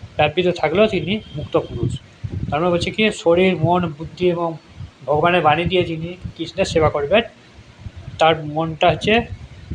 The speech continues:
তিনি হচ্ছে মুক্ত পুরুষ। তিনি হচ্ছে, মানে, কী বল, মুক্ত পুরুষ মানে হচ্ছে তিনি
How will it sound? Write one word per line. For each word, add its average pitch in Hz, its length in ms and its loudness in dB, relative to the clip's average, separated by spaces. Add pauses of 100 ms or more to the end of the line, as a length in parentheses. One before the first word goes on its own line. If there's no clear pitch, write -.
(1080)
তিনি 165 180 0
হচ্ছে 175 160 -2
মুক্ত 165 360 -2
পুরুষ। 147 560 0 (360)
তিনি 160 160 -4
হচ্ছে, 175 200 2 (760)
মানে, 151 300 -4 (520)
কী 170 100 -2
বল, 170 140 6
মুক্ত 165 280 2
পুরুষ 180 300 0
মানে 185 140 -4
হচ্ছে 190 200 -2
তিনি 190 360 -2